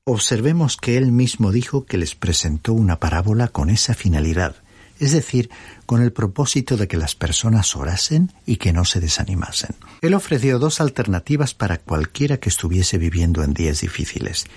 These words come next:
Tú y yo debiéramos escoger una de las dos. Tendrás que decidir lo que vas a hacer. Las personas que pasen por esos momentos difíciles se desanimarán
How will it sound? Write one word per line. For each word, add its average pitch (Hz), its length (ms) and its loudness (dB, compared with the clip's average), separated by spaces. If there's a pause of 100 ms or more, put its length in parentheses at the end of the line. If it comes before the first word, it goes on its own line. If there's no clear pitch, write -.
Tú 196 160 2
y 151 80 2
yo 139 160 4
debiéramos 120 640 2
escoger - 680 -4 (180)
una 110 240 2
de 73 120 -6
las 73 200 -8
dos. - 300 -8 (800)
Tendrás 139 360 0
que - 100 -2
decidir 107 480 0
lo 82 120 -4
que - 120 -4
vas 76 300 -2
a 76 60 -4
hacer. - 340 -6 (560)
Las 110 140 -4
personas 190 460 2
que 139 120 -2
pasen 135 360 0
por 98 180 0
esos 110 320 0
momentos 87 420 2
difíciles 135 600 0
se - 160 -2
desanimarán 85 760 0